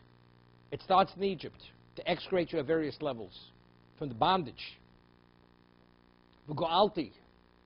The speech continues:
Goalti is when the sea closed on the Egyptians. Now you're free of your enemies. You don't have to worry about them any longer. When they were cast on the shore, on the seashore, you saw their remains. Now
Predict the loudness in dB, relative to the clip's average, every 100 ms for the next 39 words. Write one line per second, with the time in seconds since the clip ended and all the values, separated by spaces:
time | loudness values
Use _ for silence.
0 | -2 0 0 -2 -6 -6 -8 -10 -12 -14
1 | -8 -8 -8 -8 -8 -8 -10 -12 -12 -14
2 | -14 -20 -20 -8 -2 -2 -4 -8 -4 -4
3 | -4 -6 -8 -10 -14 -18 -20 -20 -20 -20
4 | -14 -4 -2 -2 0 4 4 4 0 -6
5 | -10 -18 -18 -18 -18 -20 -20 -20 -20 -20
6 | -14 -8 -6 -8 -4 -4 -4 -8 -8 -8
7 | -6 -4 -6 -10 -14 -12 -10 -10 -10 -12
8 | -8 -6 -6 -6 -8 -10 -10 -16 -20 -20
9 | -20 -20 -20 -20 -8 0 4 6 4